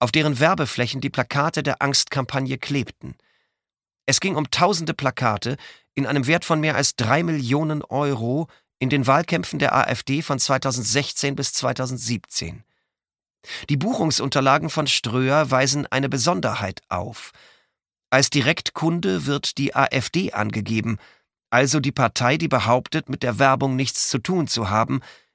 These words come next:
wie Korrektiv, Spiegel und das Z-D-F-Magazin Frontal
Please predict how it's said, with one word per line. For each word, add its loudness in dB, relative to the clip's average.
wie -2
Korrektiv, -2
Spiegel 0
und -4
das 2
Z-D-F-Magazin -2
Frontal 0